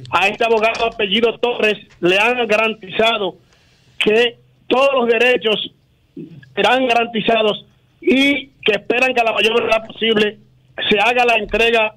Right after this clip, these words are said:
este regresando al país desde los Estados Unidos de Norteamérica, donde se encuentra en su condición de ciudadano norteamericano y que viajó luego de haber ocurrido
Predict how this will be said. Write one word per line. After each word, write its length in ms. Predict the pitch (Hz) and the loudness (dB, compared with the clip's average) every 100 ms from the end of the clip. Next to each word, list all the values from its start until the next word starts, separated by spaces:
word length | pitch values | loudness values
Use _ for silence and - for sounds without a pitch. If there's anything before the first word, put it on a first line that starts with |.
| - | -2
este 300 | 196 220 233 | 0 0 0
regresando 500 | 208 202 202 214 220 | 0 0 0 0 -2
al 80 | 214 | 0
país 340 | 202 196 214 - | 0 2 0 -2
desde 160 | 180 | 0
los 100 | 185 | 2
Estados 320 | 180 185 208 208 | 2 0 -2 0
Unidos 180 | 202 202 | 0 2
de 60 | |
Norteamérica, 640 | 196 185 - - 202 196 185 | 0 -2 -8 -2 -2 0 0
donde 200 | 180 180 | 0 0
se 120 | 175 170 | 0 -2
encuentra 500 | 170 202 202 180 - - - - - - | -2 -4 -2 -4 -6 -14 -20 -20 -10 -2
en 160 | 190 | 0
su 100 | 185 | 0
condición 400 | 185 190 180 196 | 0 0 0 0
de 80 | 214 | 0
ciudadano 340 | 190 190 214 | 0 0 2
norteamericano 640 | 208 208 202 196 190 190 202 | 0 0 0 0 0 0 0
y 80 | 214 | 0
que 140 | 220 | 2
viajó 500 | 220 214 214 240 - _ _ _ _ _ | 2 2 2 0 -2 _ _ _ _ _
luego 380 | - 180 - 226 | -2 -2 0 0
de 100 | 208 | 0
haber 240 | 185 196 208 | 0 0 0
ocurrido 640 | 202 190 185 208 202 185 | 0 0 0 0 0 0